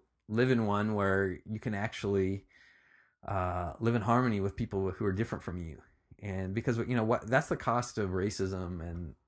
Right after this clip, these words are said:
and racial inequality for white people is, is we're divided from our brothers and sisters, then, and we're, uh, hated in, in a lot of ways. And even though we're privileged, we can't relate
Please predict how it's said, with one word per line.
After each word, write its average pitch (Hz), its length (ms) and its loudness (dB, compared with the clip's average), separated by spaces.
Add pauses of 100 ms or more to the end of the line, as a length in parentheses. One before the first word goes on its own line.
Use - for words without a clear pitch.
(120)
and 92 220 -6
racial 98 260 -4
inequality 90 540 -4
for 82 160 -8
white 87 260 -2
people - 360 -8
is, 80 280 -8 (600)
is 95 120 -4
we're 110 140 2
divided 113 480 4
from 101 140 -2
our 95 80 2
brothers 98 520 4
and 95 80 -8
sisters, 85 520 -4 (180)
then, 98 460 -4
and 95 360 -4
we're, 98 360 2 (520)
uh, 92 380 -6 (140)
hated 117 400 0
in, 95 420 -4
in 95 180 -4
a 95 80 -2
lot 90 160 0
of 95 80 0
ways. 98 420 2
And 87 460 -4
even 107 280 0
though 101 140 4
we're 98 400 2 (100)
privileged, 110 680 4 (160)
we 123 80 0
can't 131 360 4 (500)
relate 117 580 2